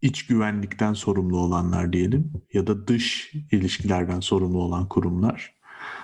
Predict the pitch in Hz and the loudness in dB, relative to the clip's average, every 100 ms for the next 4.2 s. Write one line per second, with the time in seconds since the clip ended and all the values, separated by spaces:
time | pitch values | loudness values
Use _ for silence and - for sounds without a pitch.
0 | - _ 101 104 104 110 107 - 123 101 | -20 _ -2 0 2 2 2 -2 0 2
1 | 95 92 92 87 - - _ _ _ - | 4 2 2 0 -4 -14 _ _ _ -10
2 | - 107 107 107 - 90 - - _ _ | -2 2 2 0 -2 -4 -4 -12 _ _
3 | _ - - - 101 95 95 98 98 95 | _ -6 -4 0 2 2 0 0 0 0
4 | 95 - | 0 -4